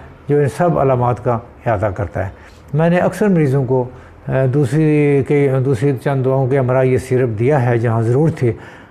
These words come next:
और जब वापसी पे दोबारा वो मरीज़ आए तो मैंने उनको काफ़ी मुतमईन पाया,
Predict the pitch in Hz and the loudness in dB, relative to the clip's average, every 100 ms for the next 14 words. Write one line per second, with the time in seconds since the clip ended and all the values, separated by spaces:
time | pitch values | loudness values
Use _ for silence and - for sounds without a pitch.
0 | - 139 139 139 139 139 139 135 139 135 | -6 -2 0 2 2 2 2 2 2 0
1 | - 165 160 135 135 147 165 151 131 127 | 0 0 0 2 2 2 2 2 2 2
2 | 127 123 123 120 - - - - 127 127 | 2 0 0 -6 -20 -20 -12 -2 2 2
3 | 127 135 135 131 135 131 104 135 131 123 | 2 0 0 0 -2 -2 -2 0 0 -2
4 | 131 127 92 85 80 | -2 -4 -4 -6 -8